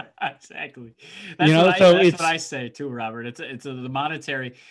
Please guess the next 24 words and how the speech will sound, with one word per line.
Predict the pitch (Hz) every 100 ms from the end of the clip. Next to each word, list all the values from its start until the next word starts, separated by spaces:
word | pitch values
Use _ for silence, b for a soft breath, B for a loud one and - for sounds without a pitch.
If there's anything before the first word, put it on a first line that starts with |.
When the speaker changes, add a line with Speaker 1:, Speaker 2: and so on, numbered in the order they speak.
| b b
Speaker 1:
if | 135
we're | 156
incentivizing | 147 - 165 175 165 147 135 127
them | 120
monetarily, | 120 123 120 135 127 120 107 104 123
right, | 117 123 113 117
then | 139 127
what, | 139 143
what, | 131 110
in | 131 123
the | 123
second, | - 139 139 131
like, | 120
we | 123
know | 120 135 147
the | 127
war | 120 135 131
for | 120
talent | - 123 139 139
is | 147 147
right | 131 127
now, | 131 147 151 120
like, | 120 110
Speaker 2:
Yeah. | 156 147